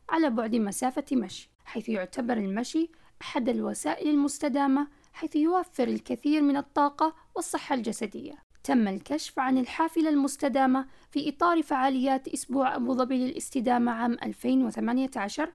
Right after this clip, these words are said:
عن الحافلة المستدامة، والتي جرى تطويرها في إطار مشروع مشترك بين شركة مصدر وشركة حافلات للصناعة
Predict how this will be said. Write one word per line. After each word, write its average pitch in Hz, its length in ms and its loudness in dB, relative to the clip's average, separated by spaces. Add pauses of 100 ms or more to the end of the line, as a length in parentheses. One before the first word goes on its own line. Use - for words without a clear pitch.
(100)
عن 233 180 0
الحافلة 311 540 0
المستدامة، 214 760 -2 (400)
والتي 359 340 0
جرى 403 280 0
تطويرها 294 520 0
في 269 260 -4
إطار 302 320 0
مشروع 285 480 0
مشترك 277 640 0 (260)
بين 226 220 2
شركة 302 460 0
مصدر 285 440 0 (320)
وشركة 330 420 -2
حافلات 254 640 0
للصناعة 233 680 0